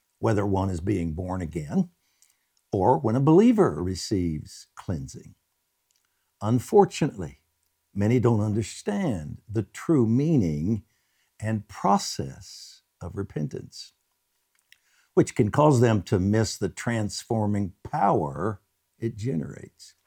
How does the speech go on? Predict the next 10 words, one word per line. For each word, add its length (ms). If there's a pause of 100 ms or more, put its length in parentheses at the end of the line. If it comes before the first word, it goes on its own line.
(720)
Believers 440
often 380
struggle 500
with 160
repetitive 720
sin 600
due 160
to 180
this, 540 (840)
and 260